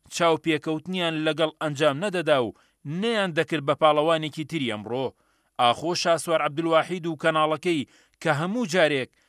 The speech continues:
مەلاکرێکارە توندڕە و تیرۆرسەکە دەهێننەوە سەر شاشەی کەناڵەکەیان، بیرێکیان لە هەست و سۆزی کە سوکاری سەربەرزی شەیدانی خێڵی حەمە و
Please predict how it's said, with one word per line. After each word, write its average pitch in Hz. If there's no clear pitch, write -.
مەلاکرێکارە 156
توندڕە 151
و 120
تیرۆرسەکە 160
دەهێننەوە 165
سەر 151
شاشەی 151
کەناڵەکەیان، 147
بیرێکیان 170
لە 156
هەست 170
و 160
سۆزی 143
کە 165
سوکاری 160
سەربەرزی 147
شەیدانی 156
خێڵی 147
حەمە 160
و 120